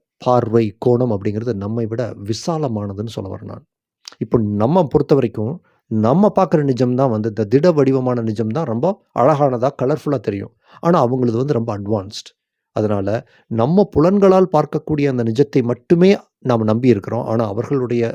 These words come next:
ரியாலிட்டியில வந்து, அது இந்த உருவம் கடந்து, இந்த நிறங்கள் கடந்து, ஒரு, ஒரு உயரிய, ஒரு ஆழமான ஒரு, அ, பெர்செப்ஷன்ல தான் அவங்க இருப்பாங்க. So, அதனால நம்மளுடைய பார்வைக்கும்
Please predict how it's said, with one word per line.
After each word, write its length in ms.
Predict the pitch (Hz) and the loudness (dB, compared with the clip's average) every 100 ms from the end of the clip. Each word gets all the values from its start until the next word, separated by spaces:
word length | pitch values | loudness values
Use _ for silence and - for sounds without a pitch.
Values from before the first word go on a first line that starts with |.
| 113 | -2
ரியாலிட்டியில 560 | 120 135 131 110 107 | 2 2 0 -2 -4
வந்து, 300 | 95 98 98 120 - _ _ _ _ _ | -6 -10 -6 -8 -8 _ _ _ _ _
அது 280 | - 107 104 104 - - | -6 0 0 0 -2 -8
இந்த 340 | 113 101 104 | -6 -2 -2
உருவம் 460 | 98 131 117 117 110 | 2 4 4 2 0
கடந்து, 440 | - 113 131 127 143 - _ _ _ - | -2 0 2 2 0 -2 _ _ _ -4
இந்த 260 | 113 104 101 98 98 101 110 - 101 101 | -2 0 -2 -2 -6 -10 -10 -10 -8 -2
நிறங்கள் 440 | 120 135 123 110 | 2 2 2 0
கடந்து, 440 | 104 120 127 123 143 - _ _ _ _ _ _ _ _ _ _ _ _ - | 0 -2 0 -2 -2 -6 _ _ _ _ _ _ _ _ _ _ _ _ 2
ஒரு, 160 | 170 220 - _ | 4 4 -2 _
ஒரு 180 | 160 139 | 2 4
உயரிய, 440 | 117 135 156 143 165 - _ | 4 4 4 2 -2 -8 _
ஒரு 200 | 135 113 | -4 0
ஆழமான 460 | 107 147 147 139 147 | 2 4 4 2 -2
ஒரு, 160 | 117 131 - _ _ _ _ | -2 -4 -6 _ _ _ _
அ, 100 | 120 107 101 98 - | 0 0 0 -4 -4
பெர்செப்ஷன்ல 500 | 131 - - 110 104 | -4 -4 -6 -6 -6
தான் 120 | 127 | -6
அவங்க 140 | 98 | -6
இருப்பாங்க. 320 | 95 - 101 - - | -10 -10 -12 -14 -18
So, 220 | - 190 | 0 2
அதனால 320 | 143 127 117 113 117 - - 117 107 | 4 4 4 2 0 -4 -10 -4 0
நம்மளுடைய 520 | 135 190 202 170 156 | 0 4 4 4 4
பார்வைக்கும் 640 | - 139 131 127 - 196 | 2 2 2 -2 0 -2